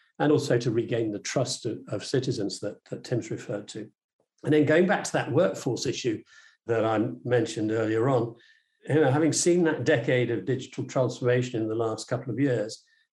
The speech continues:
we've left many people behind. So there's a need to upskill and reskill. A legacy workforce is just as much of an anchor as a legacy systems, um, estate. So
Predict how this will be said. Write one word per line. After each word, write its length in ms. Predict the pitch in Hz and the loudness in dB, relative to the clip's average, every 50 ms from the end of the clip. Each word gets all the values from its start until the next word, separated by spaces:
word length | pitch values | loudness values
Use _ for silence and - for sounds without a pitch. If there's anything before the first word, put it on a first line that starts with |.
| _ - | _ 0
we've 220 | 147 151 151 131 | 2 2 4 4
left 240 | 147 151 135 127 - | 4 2 2 2 2
many 200 | 151 139 139 131 | 2 2 2 2
people 340 | - - 139 123 - - 123 | 0 0 -2 -2 -2 -2 -2
behind. 560 | 123 123 98 117 127 123 113 101 101 - - _ _ _ _ _ | -2 -2 0 0 0 0 0 0 -2 -6 -10 _ _ _ _ _
So 220 | - - - 131 139 | -10 -4 -2 0 0
there's 140 | 131 127 | 2 2
a 80 | 123 127 | 2 2
need 220 | 123 131 139 - | 2 2 0 0
to 80 | - 117 | -2 -2
upskill 600 | 123 131 - - - - 135 120 110 104 98 - _ _ _ _ | -2 -2 -4 -8 -6 -4 -2 -2 -2 -4 -6 -10 _ _ _ _
and 220 | - 107 113 117 117 | -6 -4 -2 0 2
reskill. 440 | 139 139 135 - - 110 98 104 - - _ _ _ _ _ _ _ _ - | 2 2 0 -2 -4 -6 -6 -8 -10 -14 _ _ _ _ _ _ _ _ 0
A 60 | 131 | 2
legacy 400 | 139 165 175 175 175 - - 151 | 4 4 4 2 0 0 0 2
workforce 760 | 135 165 175 - - - - 113 107 120 - - - - _ _ _ | 2 2 2 2 0 -4 -4 -4 -4 -4 -6 -8 -8 -10 _ _ _
is 120 | - 127 127 | -2 0 0
just 240 | - 165 139 - 151 | 0 0 0 0 0
as 60 | 120 | 0
much 220 | 147 156 131 - | 0 0 0 -2
of 60 | 139 | -2
an 80 | 127 127 | 0 0
anchor 480 | 139 147 151 127 - 104 101 107 104 - - _ _ _ | 2 2 0 0 0 -2 -2 -2 -4 -6 -12 _ _ _
as 160 | - 123 117 120 | -2 -2 0 2
a 60 | 123 | 2
legacy 720 | 127 139 139 127 131 127 - - 127 120 117 120 - - _ _ - | 2 2 2 2 0 -2 0 0 0 0 -2 -4 -8 -12 _ _ -8
systems, 760 | - - - 170 165 - - 135 110 107 104 104 - - - - - - | -4 -2 -2 -2 -2 -2 0 0 0 0 -2 -4 -8 -12 -16 -16 -12 -8
um, 300 | 117 113 107 104 101 - - | -6 -6 -4 -4 -6 -6 -6
estate. 540 | 113 107 - - - 104 98 92 90 - - _ _ _ _ _ _ | -8 -8 -6 -4 -4 -4 -4 -6 -8 -14 -20 _ _ _ _ _ _
So 320 | - - - 151 147 147 | -6 0 2 4 4 4